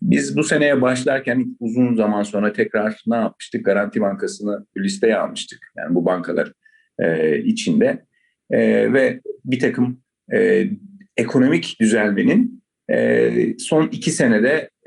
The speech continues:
e, çok, e, kötü etkilediği, karlılığını kötü etkilediği banka hisselerine bu sene artık sonunda, e, fayda edeceğine ve bankaların karlılığının büyüyeceğini düşünüyorduk.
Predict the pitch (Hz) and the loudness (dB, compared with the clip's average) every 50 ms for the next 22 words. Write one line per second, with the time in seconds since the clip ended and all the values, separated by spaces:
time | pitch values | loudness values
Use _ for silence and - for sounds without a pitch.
0 | - - - 110 113 110 110 110 110 110 - 143 - - - _ _ _ _ - | -12 -4 0 2 4 4 4 2 2 0 0 -2 -2 -2 -8 _ _ _ _ -20
1 | _ _ _ _ 120 104 104 104 104 101 101 101 101 101 - - - - - 123 | _ _ _ _ 2 2 4 4 2 0 0 -2 -2 -2 -2 -8 -2 0 0 0
2 | 123 - - - 107 104 - - - 104 95 95 95 92 90 - 117 107 110 117 | 2 2 2 2 2 0 -2 0 0 2 2 2 2 0 0 0 0 2 4 4
3 | 117 117 113 117 117 - 131 123 - 143 117 107 - _ 98 90 90 92 - - | 2 2 2 0 0 0 -2 -2 0 0 0 0 -2 _ -2 0 0 0 -2 -2
4 | _ _ _ 113 120 131 131 131 113 104 - - - 95 92 90 - 131 151 170 | _ _ _ 2 2 2 2 2 0 -2 -2 0 0 0 0 2 0 0 -2 -2
5 | - - _ _ _ _ _ _ - - 180 185 - 170 143 139 156 - - - | -4 -6 _ _ _ _ _ _ -2 0 0 0 2 0 0 2 0 0 -2 -6
6 | - _ _ _ _ _ _ _ _ _ - 147 165 180 170 - - 143 - - | -12 _ _ _ _ _ _ _ _ _ -4 -2 -2 -2 -2 -2 -6 -6 -6 -4
7 | - 160 151 147 139 135 135 139 156 170 170 - - _ _ _ - 117 117 113 | -2 0 2 2 2 0 0 0 0 0 0 -4 -10 _ _ _ -4 -4 -2 -2
8 | 117 113 113 113 110 113 - _ _ _ _ _ - 131 131 135 139 156 143 131 | 0 0 0 0 -2 -2 -6 _ _ _ _ _ -2 0 0 2 2 2 2 2
9 | 117 107 95 98 95 95 110 143 165 160 - - - 139 131 139 139 143 135 127 | 2 0 0 0 -2 0 0 0 -2 -2 -4 -4 -2 -2 0 2 2 0 2 2
10 | 127 110 104 104 107 107 - 127 120 117 113 104 104 117 147 170 170 - _ _ | 2 2 2 2 0 -2 0 0 0 0 0 0 0 -2 -2 -4 -8 -10 _ _
11 | _ _ _ _ _ - 147 156 160 156 - 151 143 143 143 143 123 104 - - | _ _ _ _ _ 0 2 2 2 2 2 2 2 2 2 2 0 0 -2 -2
12 | 110 - - - - - - - | -4 -4 -2 -2 -4 -4 -6 -18